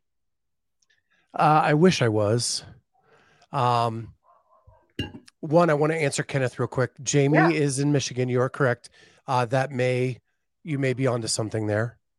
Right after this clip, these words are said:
Speaker 2: <laughs>
Speaker 1: Um, uh, I'm, so if you would have asked me this question four weeks ago, I'd be super excited.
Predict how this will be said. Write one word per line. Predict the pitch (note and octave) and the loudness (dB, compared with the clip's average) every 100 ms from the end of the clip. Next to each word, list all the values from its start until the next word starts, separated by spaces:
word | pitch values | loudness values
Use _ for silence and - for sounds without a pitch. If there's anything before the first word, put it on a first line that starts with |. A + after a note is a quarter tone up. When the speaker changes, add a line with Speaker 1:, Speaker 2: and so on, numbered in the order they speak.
| - | 2
Speaker 2:
<laughs> | C#4 E4+ - - _ - B3+ | 4 6 2 -4 _ -12 -2
Speaker 1:
Um, | B2+ A#2+ A#2 A#2 - _ _ _ _ _ _ _ C6+ _ _ _ _ _ _ _ _ _ | 0 0 0 -4 -12 _ _ _ _ _ _ _ _ _ _ _ _ _ _ _ _ _
uh, | C#3+ C#3 - | 2 4 2
I'm, | F3 F3 F3+ - - _ _ _ _ _ _ - _ _ _ _ _ _ _ _ _ _ | 2 2 2 -4 -18 _ _ _ _ _ _ -20 _ _ _ _ _ _ _ _ _ _
so | - F3 D#3 D3+ - _ | -2 2 2 0 -4 _
if | F3+ D#3+ | -4 -2
you | G3+ | 0
would | G#3 | 2
have | F#3 | 4
asked | F#3 E3+ - | 4 4 0
me | D#3+ | 0
this | D3+ - | 0 -2
question | D3+ C3 - C#3+ C3 B2+ B2 _ _ _ _ _ | 0 0 -2 -2 0 -2 -8 _ _ _ _ _
four | - E3+ D3+ | -2 2 4
weeks | C3+ C#3+ - | 2 -2 -2
ago, | E3+ F3 E3 | 2 2 2
I'd | D#3 B2 | -2 -4
be | |
super | A#2+ - A#2+ | -6 -6 -4
excited. | A#2 - G2 F#2 | -6 -6 -10 -10